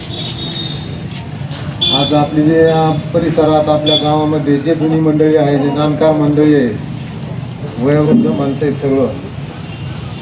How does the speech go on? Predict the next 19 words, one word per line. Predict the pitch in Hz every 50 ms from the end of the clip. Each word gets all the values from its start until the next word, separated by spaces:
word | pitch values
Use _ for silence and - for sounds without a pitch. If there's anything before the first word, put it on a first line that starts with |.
| - - - - - 131
यांनी | 143 151 147 151 165
जो | 170 170 180
इतिहास | 170 170 160 - 160 170 170 165 -
सांगितला | - 170 151 - - - 143 147 143 127 107 101 - - - - - - - - - - - - - - - - - -
आणि | 143 151 147
हा | 123 117 143 156
इतिहास | 165 180 160 - 180 185 185 170 - - - - - - 170 170 165 175 175 - - - - - - - -
पुढं | 165 160 156 147
जोपासण्याचं | 147 147 165 165 160 180 185 180 185 175 170 160 160 165 160
जे | 151 165
काम | 147 - - 180 180 180 170 - - - - - - - - - - - - - - - - - 131
या | 156 156
आपल्या | 160 156 160 165 170 170
भागातील | 151 135 127 139 139 151 151 - 175 170
कलाकारांनी | - - 165 165 170 170 165 175 170 180 180 190 202
हाती | 196 156 151 147 175 180
धरलं, | 143 143 143 156 156 147 123 - - - - - - - - - - - - - - - - - - - - - - - - - - - - - - - - - - - - - - - - 127
या | 143 165 170 165
कलाकारांना | 165 165 160 165 165 160 165 165 165 160 - - - -